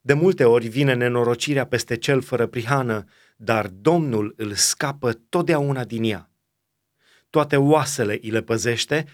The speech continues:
ca niciunul din ele să nu îi se sfărâme. Pe cel rău îl omoară nenorocirea, dar vrăjmașii celui fără prihană sunt pedepsiți.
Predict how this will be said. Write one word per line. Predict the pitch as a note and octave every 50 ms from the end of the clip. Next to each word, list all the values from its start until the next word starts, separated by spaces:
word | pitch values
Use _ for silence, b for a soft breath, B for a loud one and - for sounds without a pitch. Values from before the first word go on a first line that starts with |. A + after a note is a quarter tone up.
| b b b b
ca | - C3
niciunul | B2 C3+ E3 G3+ G3 G3 - F#3 E3+ E3 E3 E3
din | D3 D3+ C#3+ C#3
ele | C3 C3 C3+ C3+ C3+ C#3
să | C3+ - C#3 B2
nu | B2+ C#3
îi | D3+ D3 C#3+
se | C#3+ - C3+
sfărâme. | A#2+ - - - - C3 B2 C3 B2+ A#2+ A2 F#2 - _ _ _ _ _ _ _ _ _ _ _ _ _ _ _ _ _ b b b b b b b b b b b
Pe | - A#2+
cel | - - D3+ D#3 E3+ F3 E3
rău | C3 A#2+ A#2 A#2 B2 C#3 C#3+ C#3+
îl | C#3 B2+ C3 -
omoară | B2+ A#2+ A#2+ C3 C#3 C#3+ C#3 C3+ B2 A#2
nenorocirea, | A#2 A#2 A#2 A#2 A#2 A2+ A2 A2 A2 - - C#3 C3 A#2 A#2 G2+ F#2+ F2+ - b b b b b b b
dar | A2 B2 B2+ A#2+ - -
vrăjmașii | A#2 G#2+ B2+ C3 B2+ A#2+ - C#3+ E3+ F3 E3 - D3+ C#3
celui | C#3+ D3 C#3+ C#3 C3+
fără | C3 - C#3 C3+ B2+
prihană | B2 - C3 B2 A#2 B2 C3 B2 A2+ G#2 G2+ G2 F#2+ b b b b b
sunt | b - - C3+ A#2+ A2 -
pedepsiți. | - B2 A2+ G#2 A#2 A#2 - - - A#2 G#2 - - - - - _